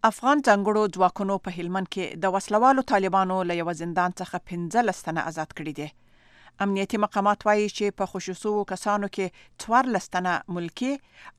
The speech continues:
او یو کس هم د محلي پولیسو عسکر دی. د امریکا جغ آشنا رادیو خبریال په هلمند کې د دوه سوه پنځلسم میوند قلي اردو قومندان تورن جنرال ولی محمد احمدزي سره مرکه کړې ده.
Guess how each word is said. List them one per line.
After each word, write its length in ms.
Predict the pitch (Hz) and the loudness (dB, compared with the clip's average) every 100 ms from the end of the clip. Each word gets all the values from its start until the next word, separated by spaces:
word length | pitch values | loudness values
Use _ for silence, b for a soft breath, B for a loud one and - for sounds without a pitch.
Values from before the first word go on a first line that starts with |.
| - | 2
او 40 | 220 214 | 2 4
یو 100 | 277 269 196 | 2 2 0
کس 160 | 170 - - - - | -2 -4 -20 -20 -4
هم 240 | 233 233 208 190 | 0 0 0 -2
د 80 | 185 | -2
محلي 280 | 196 220 262 | -2 -4 -2
پولیسو 360 | 185 180 - 180 175 - | -2 -2 -2 -2 -2 -6
عسکر 360 | 165 - 160 151 135 | -8 -2 0 0 -8
دی. 80 | 131 - _ _ _ _ _ - 190 | -14 -20 _ _ _ _ _ -2 4
د 140 | 233 | 4
امریکا 260 | 226 247 247 | 4 0 2
جغ 160 | 294 - 202 | 2 0 -2
آشنا 260 | - 226 | 0 2
رادیو 260 | 202 180 214 - | 2 0 -2 -2
خبریال 500 | 180 175 185 214 - | -2 0 2 0 0
په 140 | 185 185 | -6 -4
هلمند 320 | 175 202 - | -4 -6 -4
کې 200 | 190 170 | -4 -2
د 120 | 175 156 | -4 -2
دوه 120 | 196 - | -4 -2
سوه 220 | 190 190 185 | -4 -4 -8
پنځلسم 580 | 175 175 175 240 254 233 | -4 -6 -4 -2 0 -2
میوند 400 | 180 170 185 - | -2 -2 -4 -4
قلي 220 | 185 170 175 | -6 -4 -6
اردو 240 | 170 175 - | -6 -8 -6
قومندان 500 | 170 170 180 220 269 b b b b _ | -4 -2 0 0 -2 b b b b _
تورن 360 | 226 240 277 247 | 2 4 4 4
جنرال 480 | 220 208 214 208 175 | 2 4 4 4 -2
ولی 240 | 180 175 170 | -2 -2 -4
محمد 400 | 180 175 - 185 | -2 -4 -4 -6
احمدزي 400 | 170 165 185 - | -4 -6 -8 -4
سره 180 | 226 247 - - 180 | -2 -2 -8 -6 -2
مرکه 240 | 160 - | -2 -4
کړې 260 | - - - | -10 -10 -14
ده. 100 | 127 | -16